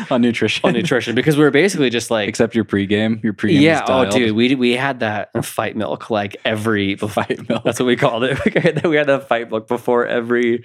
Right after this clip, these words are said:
Speaker 2: every session. But it was ju-, but we were eating, like, literally anything. We were so deficient in everything because we were just like, it was just training and work and training and work and training and work and training and work.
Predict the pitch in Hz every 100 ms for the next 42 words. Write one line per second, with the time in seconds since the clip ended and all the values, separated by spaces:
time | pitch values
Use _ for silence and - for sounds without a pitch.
0 | - - - _ - 127 117 120 113 107
1 | 104 104 110 - - - 127 165 190 -
2 | 196 156 143 180 156 143 135 123 110 117
3 | 113 104 101 107 110 117 131 131 - -
4 | 117 123 135 143 143 - - _ _ _
5 | _ _ 110 110 110 110 - 98 - _
6 | 127 113 110 110 110 - - - 123 -
7 | _ _ - 131 117 107 107 104 101 -
8 | - _ _ _ - 117 107 139 127 101
9 | 101 - - 107 107 110 120 101 101 -
10 | 110 - 98 98 - 101 98 - - 101
11 | 101 95 95 101 95 85 - 101 104 95
12 | 98 104 98 98